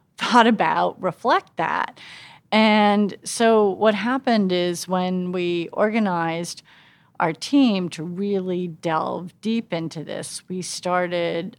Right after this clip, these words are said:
uncovering a lot of things, some inadvertent things,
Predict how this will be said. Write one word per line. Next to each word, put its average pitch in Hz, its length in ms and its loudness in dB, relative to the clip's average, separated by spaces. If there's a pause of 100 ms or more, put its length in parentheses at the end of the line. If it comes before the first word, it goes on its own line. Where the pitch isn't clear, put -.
uncovering 185 840 -4
a - 120 -6
lot 160 400 -2
of 170 380 -4 (1080)
things, 262 640 6
some 220 360 0
inadvertent 220 960 2
things, 175 640 -4